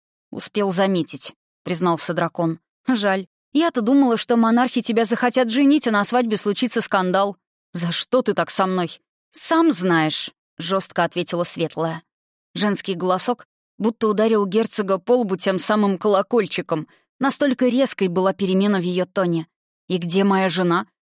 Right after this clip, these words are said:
Она вообще существует?" С каждым сказанным богиней словом предчувствие полного попадания в глубокую яму только нарастало.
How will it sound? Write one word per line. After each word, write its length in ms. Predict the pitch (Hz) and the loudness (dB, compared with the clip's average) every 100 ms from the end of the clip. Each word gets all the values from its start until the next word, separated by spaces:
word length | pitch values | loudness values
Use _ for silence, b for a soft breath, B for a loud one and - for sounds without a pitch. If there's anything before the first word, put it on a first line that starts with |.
| _ | _
Она 260 | - 214 196 | -2 2 2
вообще 340 | 202 - 226 | 0 0 -2
существует?" 760 | 196 190 233 - 247 294 220 - _ _ _ _ _ | -2 -2 -4 -2 0 0 0 -6 _ _ _ _ _
С 100 | - | -12
каждым 340 | 208 190 190 | -8 -6 -4
сказанным 520 | 180 196 190 185 180 180 | -4 -2 -2 0 0 0
богиней 360 | 180 185 175 | -2 -2 -2
словом 460 | 170 190 214 190 175 _ _ _ | -2 -2 -2 -4 -8 _ _ _
предчувствие 540 | 220 - 330 - 220 | -6 -2 -4 0 -2
полного 460 | - 233 247 208 190 | 0 0 2 2 0
попадания 600 | 190 196 190 220 220 185 | 0 -2 0 2 2 0
в 60 | |
глубокую 460 | 175 202 208 208 196 | -2 -2 0 -2 -2
яму 320 | 202 220 196 | 0 0 -2
только 340 | - 180 - 180 | -2 -4 -2 -2
нарастало. 720 | 180 180 - - 185 156 | 0 -2 -4 -2 -2 -2